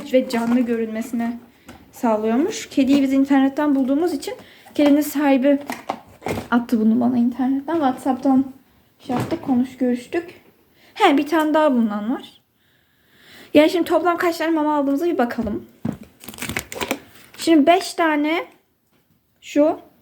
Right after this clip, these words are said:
etliden. Bunlar, bu mamaların hepsi bu arada Ee, şekersiz. Hepsi aynı markadan almaya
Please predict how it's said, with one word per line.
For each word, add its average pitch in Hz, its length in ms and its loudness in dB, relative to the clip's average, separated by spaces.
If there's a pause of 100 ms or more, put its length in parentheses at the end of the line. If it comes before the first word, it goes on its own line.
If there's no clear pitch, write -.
(280)
etliden. 233 560 2
Bunlar, 294 400 2
bu 302 60 0
mamaların 302 360 -2
hepsi 339 240 -4
bu 285 60 2
arada 320 320 0 (800)
Ee, 247 600 2
şekersiz. 262 760 -2
Hepsi 320 460 0 (220)
aynı 226 220 4
markadan 226 520 0
almaya 240 220 0